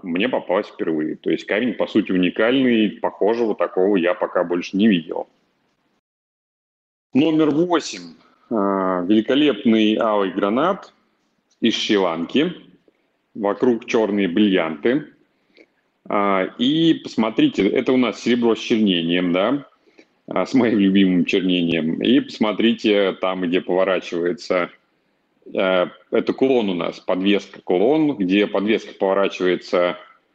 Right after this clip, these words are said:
вид сбоку видно, там у нас один из древнейших символов вообще в мире. А, он встречается с неолита, его знает археология. А, вот. Ну вот в русской науке он называется как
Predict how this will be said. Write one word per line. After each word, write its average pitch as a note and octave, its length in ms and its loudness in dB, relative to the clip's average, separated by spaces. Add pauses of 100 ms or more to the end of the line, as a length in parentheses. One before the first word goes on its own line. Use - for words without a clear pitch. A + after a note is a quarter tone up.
(400)
вид G#2 320 0
сбоку D3+ 400 2
видно, C3 480 2
там A2 320 -2
у F#2+ 60 -2
нас - 720 -6
один F#2 340 2
из F2 120 2
древнейших G2 920 0 (280)
символов G2+ 720 2
вообще G2 300 0
в F#2+ 100 -2
мире. F#2+ 560 2 (460)
А, F#2 300 0
он G2+ 180 2
встречается G#2+ 880 0
с - 140 -8
неолита, A2 920 0
его G#2+ 220 2
знает A2 260 0
археология. G2 800 0 (640)
А, G#2 180 0
вот. G#2 260 0
Ну D#3+ 180 2
вот A#2 140 0
в G#2 60 0
русской C3+ 300 2
науке A2+ 640 2
он G2+ 180 0
называется F#2 540 0
как F#2+ 240 -4